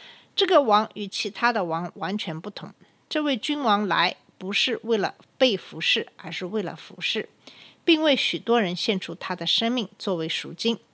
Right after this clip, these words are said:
他安静地做他的工作，而其他人则喧哗。他邀请我们向他学习谦卑。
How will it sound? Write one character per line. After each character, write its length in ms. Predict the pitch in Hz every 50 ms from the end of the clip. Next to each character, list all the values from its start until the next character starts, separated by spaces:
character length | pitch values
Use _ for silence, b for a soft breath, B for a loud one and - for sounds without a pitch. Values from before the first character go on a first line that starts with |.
| B B B B B B -
他 160 | - 247 - -
安 200 | 269 277 277 294
静 220 | 285 - 311 277
地 100 | 220 165
做 240 | 190 - - 208 170
他 220 | 160 - - 202 190
的 100 | 185 151
工 260 | - - 220 226 240
作， 240 | 226 - 254 - - _ _
而 180 | _ 196 180 175
其 200 | - - - -
他 200 | - 254 320 311
人 200 | 285 226 220 214
则 160 | - 147 143
喧 320 | - - - 233 233 247
哗。 240 | 233 - 160 - - - _ _ B B B B B B B
他 140 | - - 277 294
邀 200 | 302 302 311 320
请 240 | - - 254 240
我 100 | 226 196
们 180 | 175 170 175 185
向 240 | 190 - 247 220 208
他 220 | - - 202 202
学 220 | 202 - - 175 190
习 180 | - - - 185
谦 320 | - - - 214 214 214
卑。 160 | 220 214 190